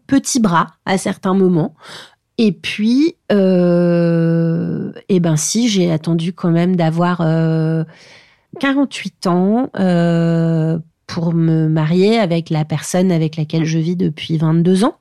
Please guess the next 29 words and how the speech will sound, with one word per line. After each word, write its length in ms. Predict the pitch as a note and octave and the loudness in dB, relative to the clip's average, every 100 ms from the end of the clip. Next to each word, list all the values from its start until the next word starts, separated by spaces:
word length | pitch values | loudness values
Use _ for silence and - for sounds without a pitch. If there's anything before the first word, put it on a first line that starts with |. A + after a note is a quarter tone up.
| - | -8
On 120 | C#3+ | -4
était 280 | C#3+ C#3 D3+ | -4 -4 -6
tous 120 | D3+ | -4
les 120 | D#3 D#3 | -2 0
deux 120 | D3+ | 0
un 120 | C#3+ | -2
peu 340 | - D3 C#3+ D3 | -4 -4 -4 -6
traumatisés 720 | - - D#3 D3+ D3+ D#3 D#3+ | -12 -4 0 0 -2 -2 0
du 140 | D#3 D3+ | 0 0
mariage 520 | D3+ C#3+ D3 D3+ - | -2 0 0 -2 -4
pour 160 | - C3+ | -8 -6
des 140 | C#3+ | -4
tas 140 | C#3+ | -2
de 80 | D3 | 0
raisons 200 | D3+ D3+ | 0 0
familiales. 540 | C#3+ C#3 C#3+ D3+ G#3+ A#3+ - - - - - | -2 -2 0 2 2 0 -6 -12 -12 -8 -2
Euh, 340 | E3+ E3+ E3 D#3+ | 2 4 4 2
mais 120 | D3+ | 0
sauf 240 | - D3+ | -2 -8
qu'en 160 | - D3+ | -6 -6
fait, 340 | - G3 - | -2 -4 -2
euh, 140 | E3+ D3 | -2 0
bah, 160 | D3 | 0
il 80 | D3 | 0
y 40 | |
a 60 | E3 | -2
ce 160 | - D#3+ | -2 -6
truc 340 | - F#3+ G3+ | -4 -4 -2
de, 380 | E3 D3 C#3+ | 0 0 0